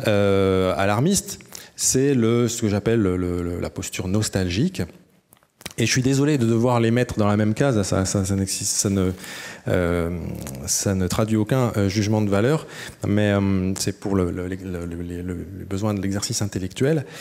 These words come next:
Le décliniste perpétuatif, euh, nostalgique, ça serait plutôt la deep ecology. C'est-à-dire ces déclinistes au sens de toute façon l'homme s'en sortira pas, hein, euh, laissons la planète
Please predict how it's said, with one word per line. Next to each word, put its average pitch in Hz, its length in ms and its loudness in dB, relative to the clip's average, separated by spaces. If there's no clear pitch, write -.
Le 127 180 2
décliniste 156 600 0
perpétuatif, 143 840 0
euh, 110 160 4
nostalgique, 120 640 2
ça - 160 2
serait 151 200 2
plutôt 147 520 0
la 127 140 2
deep 123 200 0
ecology. 107 520 2
C'est-à-dire 117 420 0
ces 143 220 2
déclinistes 143 480 2
au 113 80 4
sens 131 200 4
de 113 80 4
toute 143 160 0
façon 135 280 2
l'homme 120 240 4
s'en 110 160 2
sortira 98 480 0
pas, 135 280 2
hein, 107 300 2
euh, 98 120 4
laissons 127 320 2
la 120 120 2
planète 113 500 2